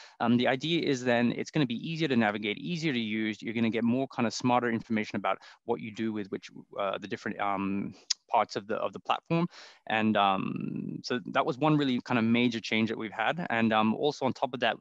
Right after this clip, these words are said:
we, uh, with this new version, we have twenty new templates across, uh, room booking,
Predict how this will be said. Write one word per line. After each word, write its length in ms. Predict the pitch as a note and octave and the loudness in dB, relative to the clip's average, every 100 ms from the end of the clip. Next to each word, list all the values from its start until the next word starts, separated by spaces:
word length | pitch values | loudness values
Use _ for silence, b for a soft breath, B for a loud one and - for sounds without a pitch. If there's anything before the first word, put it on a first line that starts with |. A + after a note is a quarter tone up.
| - | -6
we, 320 | B2 A#2 A2+ | -4 -4 -4
uh, 300 | - - G1+ | -2 -2 -2
with 160 | C3+ C3 | -4 -2
this 180 | C3+ | -2
new 160 | B2+ A#2+ | 0 0
version, 340 | A2 A#2+ A#2 | 0 -2 0
we 100 | G#2+ | -2
have 220 | F#2+ A2 - | -2 -6 -4
twenty 360 | - C#3 D3+ | 0 2 4
new 200 | C3+ B2 | 2 2
templates 500 | - B2 A#2+ A2+ G#2 | 0 -2 0 -2 -4
across, 420 | A#2+ - G#2+ - - B B - | -4 2 2 0 -10 B B -4
uh, 180 | G2 G2 | 0 0
room 300 | G2+ C#3+ D3+ | 2 4 6
booking, 400 | D3 - C#3+ C#3 | 4 2 2 2